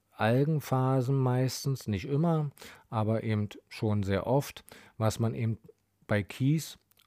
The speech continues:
mit Nährboden eben eher nicht so hat. Ja, also darum bin ich immer denn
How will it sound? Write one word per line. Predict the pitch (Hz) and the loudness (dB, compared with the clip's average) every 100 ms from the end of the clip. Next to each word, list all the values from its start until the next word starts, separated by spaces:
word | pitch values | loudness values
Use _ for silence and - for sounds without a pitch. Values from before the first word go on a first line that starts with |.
| _ _ | _ _
mit | 123 120 - | -2 -2 0
Nährboden | 107 117 127 117 117 117 139 - | 2 4 4 4 4 2 0 -2
eben | 107 110 | -2 -2
eher | - 104 | -2 0
nicht | 104 113 | 0 -2
so | - 123 87 | 0 0 0
hat. | 78 - - _ - - _ _ | -4 -6 -16 _ -20 -20 _ _
Ja, | 95 98 113 | -2 0 0
also | 107 107 | 0 2
darum | 107 101 113 117 - - - - | 2 2 2 0 -6 -20 -20 -4
bin | 110 | -2
ich | 113 110 | -2 -2
immer | 123 117 117 113 110 - - _ - | 0 2 2 0 -4 -14 -20 _ -2
denn | 113 110 - | 0 0 -4